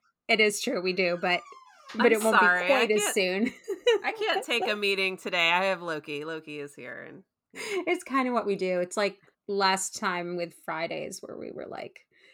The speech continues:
Speaker 1: our whole Fridays were booked doing, <laughs> you know, and our Saturdays, basically, we'd spend the next thirty-six hours doing whatever, WandaVision and then, uh, Falcon and the Winter Soldier stuff. <laughs>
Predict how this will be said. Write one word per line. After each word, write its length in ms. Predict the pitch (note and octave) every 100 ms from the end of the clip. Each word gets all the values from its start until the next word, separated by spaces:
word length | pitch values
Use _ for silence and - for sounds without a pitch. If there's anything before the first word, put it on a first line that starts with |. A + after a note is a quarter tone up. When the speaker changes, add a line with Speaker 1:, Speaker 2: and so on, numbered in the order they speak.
| - -
Speaker 1:
our 120 | G#3+
whole 180 | A3+ G#3+
Fridays 480 | G3+ F#3+ F#3+ G3+ F#3+
were 100 | F#3
booked 380 | E3 A3+ - F#3
doing, 480 | G3 G#3 F3 G#3 A#3+
<laughs> 80 | -
you 120 | D#4+
know, 140 | C4+ G3
and 200 | F3 F3+
our 80 | G3+
Saturdays, 600 | - G3+ G3 F3+ E3 F3+
basically, 520 | G3+ G3 G3+ A#3 G#3 G3+
we'd 140 | A#3+
spend 420 | - G#3+ F3+ F#3+
the 40 | F#3+
next 440 | F3 F#3 - - E4+ G4+ F4+ F4+
thirty-six 540 | C4+ A#3+ B3+ C4 -
hours 440 | G3+ F#3 F3+ F#3 G3
doing 520 | F#3+ E3+ F3 F3+ F3+ -
whatever, 480 | - G3+ F3+ E3+ F3+
WandaVision 680 | F#3 F#3 F3+ F3+ F3+ F3+ F3
and 80 | F3
then, 300 | F3 E3+ F3+ _ _ _ _ -
uh, 280 | G3 F#3 F#3 -
Falcon 320 | F#3+ F#3 G3+
and 80 | F#3+
the 60 |
Winter 180 | F#3 F#3
Soldier 400 | G3+ F3+ F3+ F#3
stuff. 360 | G3+ - -
<laughs> 20 | G3+